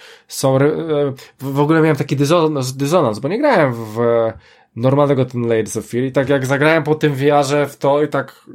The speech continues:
i tak, ej, no ta gra jest, jak w ogóle ludzie mog-, mogli w to grać bez V R a, tak sobie pomyślałem. Pomimo tego, że na tym V R-ze grafika była gównem, tak? No piksele czterysta osiemdziesiąt p czy coś, ale, ale zupełnie inny odbiór miałem tej gry, zupełnie co innego.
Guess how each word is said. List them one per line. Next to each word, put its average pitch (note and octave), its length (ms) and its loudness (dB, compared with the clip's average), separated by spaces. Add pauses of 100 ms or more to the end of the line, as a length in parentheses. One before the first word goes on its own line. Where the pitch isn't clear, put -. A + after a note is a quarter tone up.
i - 20 -14
tak, C3 280 -4 (680)
ej, D#3 260 2
no C#3 100 -2
ta D#3+ 120 -2
gra E3+ 200 2
jest, F3 400 -2 (320)
jak E3 200 -2
w A3 40 -6
ogóle A#3+ 200 0
ludzie A#3+ 220 -2
mog-, A#3 240 -2
mogli G#3+ 260 -6
w - 60 -14
to G#3+ 80 -2
grać G#3+ 180 -2
bez G3 140 -4
V F#3+ 200 -8
R D#3 80 0
a, G#2 40 0
tak - 160 -12
sobie A2 140 -10
pomyślałem. A2 460 -8 (320)
Pomimo F3+ 380 2
tego, F3+ 240 0
że F3 120 0
na F3 100 2
tym E3+ 160 -4
V D#3 200 2
R-ze C#3 240 0
grafika C3 640 0 (400)
była B2 320 2
gównem, C#3 460 0
tak? C3 360 -2
No B2+ 240 -6
piksele C#3 720 2 (200)
czterysta C3 440 -2
osiemdziesiąt B2 440 -2
p C3 160 0
czy C3 120 -4
coś, C3 260 -4 (340)
ale, D3 360 2
ale D#3 200 0
zupełnie E3+ 680 0
inny F3 200 -2
odbiór C3 260 0
miałem G#2+ 220 -4
tej G#2 140 -8
gry, G#2 160 -8
zupełnie B2+ 580 -4
co D#3+ 140 -6
innego. D#3 440 -6